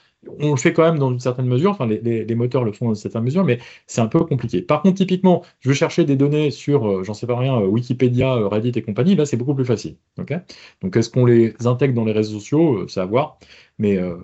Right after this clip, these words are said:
on va dire, en tout cas, c'est certains types de réseaux sociaux. Donc, du coup, les backlinks vont toujours servir parce qu'ils vont continuer de permettre de, euh, créer, euh, la pertinence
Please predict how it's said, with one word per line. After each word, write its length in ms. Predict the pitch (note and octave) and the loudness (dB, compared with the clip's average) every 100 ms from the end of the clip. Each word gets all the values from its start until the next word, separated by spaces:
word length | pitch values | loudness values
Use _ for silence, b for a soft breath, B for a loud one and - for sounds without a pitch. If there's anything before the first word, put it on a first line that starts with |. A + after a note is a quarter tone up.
| F2 F2+ E2+ G#2+ | -14 -16 -16 -8
on 80 | |
va 80 | G#2+ | -2
dire, 120 | A2+ | 0
en 60 | A#2+ | 0
tout 100 | A#2+ | 0
cas, 100 | D3+ | -2
c'est 120 | C3+ | 0
certains 280 | A2 C3+ C3+ | -4 -2 -4
types 160 | B2 C#3 | -4 0
de 60 | |
réseaux 160 | A#2+ A#2 | 2 0
sociaux. 340 | A2 G2+ F2 B B B B | -4 -10 -12 B B B B
Donc, 140 | C#3 | 4
du 120 | F3 | 4
coup, 260 | G3 G3 - - | 6 2 2 -2
les 120 | D3+ | 2
backlinks 320 | F3 F#3+ G3+ | 4 4 2
vont 100 | D3+ | 2
toujours 260 | B2 F#3 F#3+ | 0 0 0
servir 280 | - D3+ A#3+ | 2 0 0
parce 140 | - | -4
qu'ils 120 | - | -4
vont 80 | B2+ | -4
continuer 420 | C#3 F3+ E3 D#3+ | -2 -4 0 0
de 100 | F3 | 2
permettre 400 | B2+ C3 B2 F#3 C#3 | 2 2 2 0 2
de, 260 | D3 F3 - | 2 2 0
euh, 100 | A2 | -4
créer, 580 | - - C#3 D#3+ G3 G3 | -2 2 4 6 2 0
euh, 640 | A#2+ A2 A2 A2 A2 G#2+ G#2+ | 2 2 2 0 -4 -6 -6
la 300 | A2+ A2 G#2+ | -4 -2 -4
pertinence 600 | G#2+ C#3+ D3+ D#3 F3+ - | -4 -4 0 2 2 2